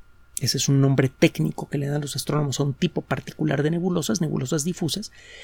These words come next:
encuentra usted una serie de puntitos que cuando se ven con el telescopio espacial Hubble, por ejemplo, tienen forma ovalada. Estos puntitos oscuros de forma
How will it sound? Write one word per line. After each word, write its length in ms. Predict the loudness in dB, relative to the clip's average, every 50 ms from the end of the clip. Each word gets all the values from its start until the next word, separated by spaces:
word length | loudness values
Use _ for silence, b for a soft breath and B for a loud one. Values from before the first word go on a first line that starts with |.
| B B
encuentra 280 | B 0 0 0 2
usted 140 | 8 8 10
una 140 | 10 10 8
serie 320 | 10 8 10 10 10 8
de 80 | 8 6
puntitos 640 | 4 4 4 4 6 6 4 2 4 4 -2 -2 -2
que 80 | -6
cuando 260 | 2 4 4 4 6
se 140 | 4 6 6
ven 140 | 6 6 6
con 120 | 4 2
el 100 | 0 2
telescopio 480 | 2 0 2 2 0 0 0 -2 -4 -4
espacial 400 | -6 -2 4 4 6 6 4 0 4
Hubble, 240 | 4 4 6 6 2
por 180 | 2 2 2 2
ejemplo, 380 | 4 4 2 2 4 0 -4 B B B B B B B
tienen 300 | 8 10 10 10 8 8
forma 300 | 6 6 6 8 6 6
ovalada. 580 | 4 4 4 2 2 0 -2 -2 -4 -6 -8 -8 _ -20 -20 _ _ _ _ _ _ _ -20 -20 _ _ -20 -20 _ _ _ _ -20 -20 -20 _ _ -20 -4 -2
Estos 260 | -2 2 2 2 2
puntitos 520 | 4 4 4 4 4 0 2 4 4 4 4
oscuros 400 | 2 2 2 2 6 6 6 6
de 60 | 4
forma 200 | 2 2 0